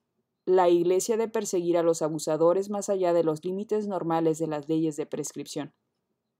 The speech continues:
Por otra parte, en el programa de la B B C se confunde también maliciosamente la diferencia entre secreto del proceso y secreto del delito.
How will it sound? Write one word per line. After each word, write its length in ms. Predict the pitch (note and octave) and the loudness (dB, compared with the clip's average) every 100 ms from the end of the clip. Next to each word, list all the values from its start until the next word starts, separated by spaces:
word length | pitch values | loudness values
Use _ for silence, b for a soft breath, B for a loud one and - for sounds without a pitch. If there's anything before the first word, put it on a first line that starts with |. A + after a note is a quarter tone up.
| _ _ _ _ - b b b b b - | _ _ _ _ -20 b b b b b 2
Por 140 | G#3 | 4
otra 280 | G3 B3+ A3+ | 4 2 6
parte, 260 | G#3+ G#3+ | 6 4
en 120 | A3 G#3 | 0 0
el 120 | F3 | 0
programa 400 | E3+ E3+ F#3 G3 | 2 2 2 2
de 80 | F#3+ | 4
la 140 | D#3+ | 6
B 120 | E3+ | 6
B 120 | F3 | 4
C 200 | F3+ F3+ | 0 -2
se 160 | F3 F#3 | -2 -2
confunde 460 | E3+ E3 F#3+ G#3 A3 | -2 -4 -6 -6 -4
también 340 | G3+ F3 E3+ | -2 0 -2
maliciosamente 880 | F3 E3 D#3+ F3+ E3+ F#3+ F3 E3+ F3 | 0 -2 0 -2 -2 -2 -4 -2 0
la 100 | E3 | 0
diferencia 520 | D#3 D#3 D#3+ E3 E3 | -2 -2 -2 -2 -4
entre 220 | E3+ E3 | -4 -2
secreto 480 | D#3 D3+ D#3+ D#3+ F#3+ | -2 -2 0 0 0
del 160 | G3+ G#3 | -2 -2
proceso 480 | F3+ D#3 E3+ D#3+ E3 | -2 -2 -2 -2 -4
y 60 | |
secreto 480 | D#3+ D3+ D#3 D3+ D3+ | -6 -2 -2 0 -4
del 160 | D3 C#3+ | -6 -6
delito. 480 | D3+ D#3+ - - | -8 -8 -12 -20